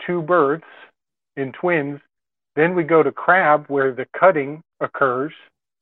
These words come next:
That's the Caesars, the scissors. And then we go into the lion.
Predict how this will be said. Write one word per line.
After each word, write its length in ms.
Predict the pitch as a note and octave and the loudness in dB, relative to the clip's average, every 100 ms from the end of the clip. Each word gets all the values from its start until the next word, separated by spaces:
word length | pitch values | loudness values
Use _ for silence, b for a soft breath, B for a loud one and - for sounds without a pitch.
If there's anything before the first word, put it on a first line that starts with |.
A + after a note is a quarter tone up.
| _ _ _ - | _ _ _ -10
That's 160 | B2+ - | -10 -10
the 100 | - - _ | -18 -18 _
Caesars, 520 | F#3+ F#3 C#3 C3+ E3 - _ - | -2 0 2 0 0 -10 _ -16
the 100 | B2 - | -8 0
scissors. 460 | F#3 C3+ C3 E3 - _ _ _ _ _ _ | 0 2 -2 -4 -10 _ _ _ _ _ _
And 140 | C3 C#3 | -6 0
then 200 | E3 E3 | 0 0
we 100 | D3+ | 0
go 280 | D#3 D3+ D3+ | 4 4 4
into 280 | D3 D3 | -2 -6
the 120 | C3+ C3+ | -4 -2
lion. 540 | C#3 F3+ E3+ A#2+ A2 | 0 0 -2 -8 -14